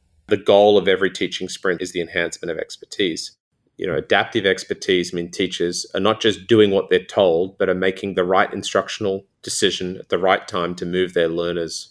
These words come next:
forward. And I say that because, like, if you, if you long for expertise in the classroom, then there's a growth rate for that. And I don't think you're gonna get the growth rate much quicker than, you know, what I'm describing. Uh, if you want just kind of improvement theater, <laughs> which is what I call when I see people,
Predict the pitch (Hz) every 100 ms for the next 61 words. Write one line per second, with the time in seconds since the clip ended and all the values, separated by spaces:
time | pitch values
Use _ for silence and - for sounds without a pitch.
0 | - 110 98 69 - _ _ - 90 85
1 | - 120 123 113 - - 98 90 92 92
2 | 95 90 - - 90 90 90 85 95 110
3 | 123 120 98 90 - 92 - 123 123 147
4 | 101 85 - 71 - - - 87 90 95
5 | 92 - 104 101 - 110 147 - 78 -
6 | - 78 73 - _ - 87 85 95 104
7 | - 87 87 87 85 85 - - 82 78
8 | 82 78 - 87 - _ - - 80 82
9 | 80 _ _ _ 85 76 - _ - 101
10 | 82 78 - - 73 160 58 50 _ _
11 | - - - _ 98 95 123 117 117 135
12 | 131 - - 110 92 85 - 107 - 113
13 | 107 90 - 123 123 - 92 - _ _
14 | - - - - 107 - 113 98 90 92
15 | 92 104 92